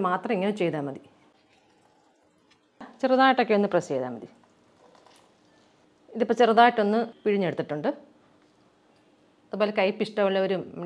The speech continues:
ഡയബറ്റിക് ആയിട്ടുള്ള ആൾക്കാരും ആണെങ്കിൽ ഇതുപോലെ ഉപ്പിട്ട് വെക്കണമെന്നില്ല. നമ്മളിനി മസാല മിക്സ് ചെയ്യുമ്പോൾ അതിൽ പാകത്തിനുള്ള ഉപ്പ് ചേർത്താൽ മതി. അപ്പോൾ ഇതുപോലെ, ആ, നീര് കുറച്ചൊന്ന് എടുത്തിട്ട് ചെയ്യുന്ന മെത്തേഡിൽ അരമണിക്കൂർ നേരം ഉപ്പ് പുരട്ടി വെച്ചാൽ മതി. ഇതിലോട്ട് ഒന്നര ടീസ്പൂൺ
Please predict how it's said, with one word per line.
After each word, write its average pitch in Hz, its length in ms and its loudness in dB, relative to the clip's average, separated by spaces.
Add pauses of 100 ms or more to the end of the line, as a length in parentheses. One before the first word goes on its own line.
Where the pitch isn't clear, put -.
ഡയബറ്റിക് 196 460 -2
ആയിട്ടുള്ള 190 280 -2
ആൾക്കാരും 185 340 -4
ആണെങ്കിൽ 180 260 -4
ഇതുപോലെ 185 280 -2 (540)
ഉപ്പിട്ട് 226 340 0
വെക്കണമെന്നില്ല. 185 500 -2
നമ്മളിനി 208 380 0
മസാല 208 400 0
മിക്സ് - 240 -8
ചെയ്യുമ്പോൾ 185 340 0 (520)
അതിൽ 214 160 2 (280)
പാകത്തിനുള്ള 202 560 0
ഉപ്പ് 226 220 -4
ചേർത്താൽ 156 280 -4
മതി. 156 140 -4 (480)
അപ്പോൾ - 160 -4
ഇതുപോലെ, 226 360 2 (260)
ആ, - 20 -10 (160)
നീര് 233 300 2 (280)
കുറച്ചൊന്ന് 214 560 0 (460)
എടുത്തിട്ട് 226 380 0 (100)
ചെയ്യുന്ന 214 380 2
മെത്തേഡിൽ 202 420 0 (440)
അരമണിക്കൂർ 202 520 0
നേരം 180 260 -2
ഉപ്പ് 214 220 -2 (220)
പുരട്ടി 175 300 -2
വെച്ചാൽ 156 260 -6
മതി. 151 120 -2 (500)
ഇതിലോട്ട് 262 320 6
ഒന്നര 247 240 6 (100)
ടീസ്പൂൺ 214 300 2